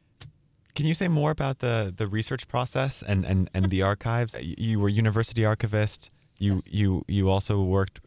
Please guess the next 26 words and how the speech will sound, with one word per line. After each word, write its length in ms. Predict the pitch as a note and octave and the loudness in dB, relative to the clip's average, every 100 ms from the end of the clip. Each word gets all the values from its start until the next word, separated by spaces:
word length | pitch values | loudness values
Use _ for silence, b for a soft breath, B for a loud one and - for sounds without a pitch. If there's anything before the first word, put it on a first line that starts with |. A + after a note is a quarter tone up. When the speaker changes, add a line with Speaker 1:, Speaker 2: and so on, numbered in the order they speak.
| - | -14
Speaker 1:
um, 540 | - F2+ E2+ D#2+ D#2+ E2+ - _ _ | -2 0 2 2 -2 -6 -16 _ _
as, 160 | G#2 F#2 | -2 0
as 140 | F2+ F2+ | 0 0
the 80 | |
director 340 | F#2 G2 F#2+ G2 | 0 0 0 -2
of 120 | E2+ | -2
the 60 | F#2 | -2
Stanford 340 | - F#2 F#2+ | -2 -2 0
Oral 160 | E2+ F2 | 0 2
History 300 | A2 - G#2+ | 0 0 -2
Project, 640 | G#2 F#2+ G2 F2+ - - _ | 0 0 0 -4 -6 -20 _
Speaker 2:
Well, 100 | A3 F#3+ | -2 0
I 40 | |
s-, 40 | A2 | 0
Speaker 1:
right? 140 | G3 - | -4 -2
Speaker 2:
yeah, 120 | G3 | -2
I, 80 | F#3 | -2
I 120 | F#3 F#3+ | -4 -6
co-founded 680 | - G3 - F3 E3+ E3+ | -4 -4 -2 0 0 0
it 160 | E3+ E3+ | 0 -2
with 220 | D#3 D#3+ - | -4 -6 -2
Fred 220 | F#3 D#3+ | -2 0
Glover, 380 | F3 F3+ D#3 C#3 | -2 -2 -4 -10
actually, 560 | C#3+ - D#3+ D#3 E3+ - | -12 -14 -8 -6 -6 -4
and 260 | D3+ D3 | -4 -4
we, 340 | D3 D#3 D#3 | -8 -10 -10